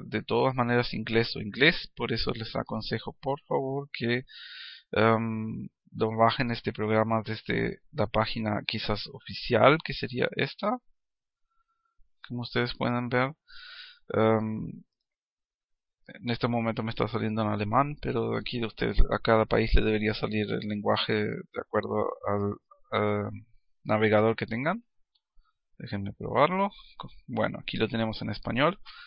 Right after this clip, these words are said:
con un poco de inglés acá abajo. Pero, em, bájenlo desde acá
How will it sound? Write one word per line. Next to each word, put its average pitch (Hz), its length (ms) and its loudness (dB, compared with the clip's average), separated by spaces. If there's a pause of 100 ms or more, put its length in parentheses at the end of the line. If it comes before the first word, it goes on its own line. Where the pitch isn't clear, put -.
(720)
con 117 220 -2
un 113 100 -4
poco 110 300 0
de 107 80 0
inglés 110 340 -4
acá - 180 -4
abajo. - 340 -10 (1500)
Pero, 131 560 2
em, 120 720 2 (960)
bájenlo 127 480 6
desde 113 240 0
acá 196 540 8